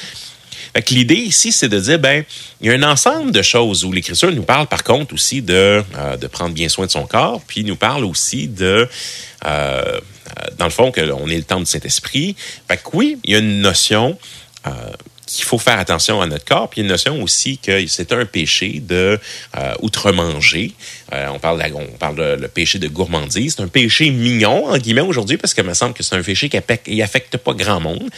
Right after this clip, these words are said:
Mais en fait, oui, ça affecte, ça affecte des choses. Ça affecte mon propre corps, ça affecte les maladies, ça affecte les soins de santé que je devrais recevoir, ça affecte est-ce que mes enfants vont vivre sans parents parce que je vais mourir plus vieux, est-ce qu'il y a des choses que je peux pas faire.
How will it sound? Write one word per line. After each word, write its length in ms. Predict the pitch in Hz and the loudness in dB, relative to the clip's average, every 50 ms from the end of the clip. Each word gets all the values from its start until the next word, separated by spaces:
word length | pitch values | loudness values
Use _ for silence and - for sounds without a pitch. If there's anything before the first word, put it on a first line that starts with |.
| - - - - - - - - | -12 -12 -10 -8 -8 -8 -2 0
Mais 60 | 101 | 0
en 60 | 98 | 2
fait, 200 | - - 175 - - | 2 0 -2 -2 -4
oui, 220 | - 95 101 127 202 | -2 0 2 2 2
ça 160 | - - 127 | 2 2 2
affecte, 320 | 92 87 - 123 117 - _ _ - - | 2 2 2 0 -2 -2 _ _ -10 -4
ça 180 | - - 85 | 0 0 2
affecte 240 | 80 80 - 98 90 | 2 2 0 -2 0
des 100 | 92 87 | 0 0
choses. 200 | - - 82 98 | 2 2 2 0
Ça 80 | - 90 | 0 -2
affecte 200 | 85 98 87 - | -2 -2 -2 -2
mon 100 | 90 82 | -2 -2
propre 220 | - - 80 - | 0 -2 -2 0
corps, 180 | - 80 78 - | 2 0 2 2
ça 100 | - 87 | 0 -4
affecte 220 | 73 76 85 - | -4 -4 -6 -4
les 60 | 92 | -2
maladies, 340 | 87 80 80 78 71 69 95 | -2 0 0 -2 -2 -2 -2
ça 120 | - - | 0 0
affecte 300 | 90 82 80 98 98 - | 0 0 0 -2 -2 -2
les 160 | 80 80 82 78 | -2 -2 0 2
soins 320 | - - - 92 95 98 | 2 2 2 0 -2 -2
de 80 | 92 - | 0 0
santé 300 | - 90 82 76 101 107 | 0 2 2 0 0 -2
que 80 | 98 | -2
je 40 | 80 | 0
devrais 240 | 82 80 78 82 85 | 0 0 2 2 2
recevoir, 400 | 80 - 82 76 71 69 80 - | 2 2 2 2 2 0 0 0
ça 120 | - - | 0 0
affecte 300 | 78 76 73 82 82 - - - - - - - - | -2 0 0 -2 -2 -4 -10 -12 -10 -10 -10 -12 -8
est-ce 100 | - - | -6 -2
que 60 | - | 0
mes 140 | 87 85 78 | 0 2 2
enfants 260 | 85 78 - 104 104 | 0 2 2 0 0
vont 160 | 90 92 87 | 2 0 0
vivre 180 | 78 85 95 90 | 2 0 2 0
sans 180 | - - 87 82 | 0 0 0 0
parents 280 | - 78 71 85 92 | 0 -2 -2 -2 -2
parce 120 | 92 - - | -2 -2 -2
que 80 | - | -2
je 100 | 80 76 | -2 -4
vais 60 | 80 | -2
mourir 300 | 78 76 76 73 85 85 | -2 -4 -2 0 -2 -2
plus 140 | 80 - 87 | -2 -2 -8
vieux, 140 | 71 69 76 | -6 -4 -2
est-ce 100 | 82 - | -2 0
qu'il 80 | - 92 | 0 2
y 40 | |
a 40 | 90 | 2
des 20 | 87 | 2
choses 220 | - - 107 - | 2 0 0 -2
que 100 | - - | -2 -4
je 60 | - | -4
peux 100 | - 90 | -4 -4
pas 120 | 80 - 73 | -2 -2 -2
faire. 240 | - 82 80 98 | 0 0 0 0